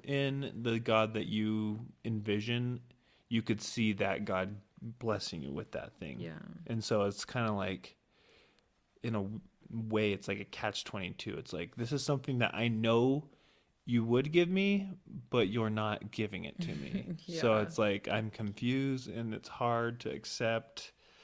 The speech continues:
Speaker 2: Yeah.
Speaker 1: And, yeah, the
Speaker 2: It's
Speaker 1: acceptance of somebody else's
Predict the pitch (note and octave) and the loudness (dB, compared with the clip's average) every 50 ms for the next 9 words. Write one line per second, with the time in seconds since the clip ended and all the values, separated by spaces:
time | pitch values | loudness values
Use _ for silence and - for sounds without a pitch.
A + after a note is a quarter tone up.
0 | - - F#3+ F3 E3+ D#3+ D#3+ F3 F3 E3+ - _ _ _ _ _ _ _ _ _ | -18 -14 -12 -10 -10 -10 -10 -12 -14 -16 -18 _ _ _ _ _ _ _ _ _
1 | _ _ _ - - - A#2+ A#2 A2+ A2 G#2+ G#2 G#2 G2+ G2 G2+ G2+ G2+ G2+ G#2 | _ _ _ -14 -4 0 0 0 0 0 -2 -2 -4 -4 -4 -4 -4 -6 -6 -8
2 | A2 - - - - - - - - - - _ _ _ _ _ _ _ _ _ | -10 -14 -14 -16 -20 -20 -20 -20 -20 -20 -20 _ _ _ _ _ _ _ _ _
3 | _ _ _ _ _ _ _ _ _ _ _ _ C#3 - - - _ _ _ _ | _ _ _ _ _ _ _ _ _ _ _ _ -20 -20 -20 -20 _ _ _ _
4 | - _ _ - C#2 E2+ G#2 G#2 G#2+ G#2 - _ B2 A2+ A2 G#2 G#3+ G3+ - C#3+ | -20 _ _ -12 -10 -8 -8 -8 -8 -10 -12 _ -4 -4 0 0 0 6 6 6
5 | C3+ - D#3+ D3+ D#3 D3 B2+ - - C3+ C3 B2+ B2 A2+ G#2+ G#2 - - A2+ G#2 | 6 8 2 2 2 2 0 2 0 0 2 2 2 2 2 0 0 -2 -6 -6
6 | G2 - - - - | -6 -6 -8 -10 -12